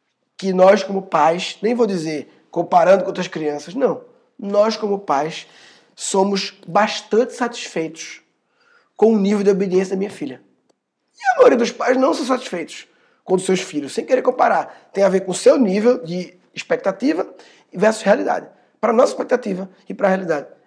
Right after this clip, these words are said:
ela é obediente. Com momentos de desobediência, mas ela é obediente. E nós damos muita liberdade.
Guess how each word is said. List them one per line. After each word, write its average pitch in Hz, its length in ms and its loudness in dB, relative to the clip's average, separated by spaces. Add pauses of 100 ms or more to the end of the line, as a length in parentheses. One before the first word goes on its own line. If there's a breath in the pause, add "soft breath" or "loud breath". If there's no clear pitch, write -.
(140)
ela 190 360 0
é 202 280 0
obediente. 185 560 -4 (760)
Com 208 140 -2
momentos 185 320 2
de 190 100 -4 (120)
desobediência, 170 720 -4
mas 160 120 -4
ela 175 120 -4
é - 20 -4
obediente. 220 280 -6 (520 soft breath)
E 269 80 0
nós 269 140 8
damos 262 120 6
muita 262 160 2
liberdade. 240 540 2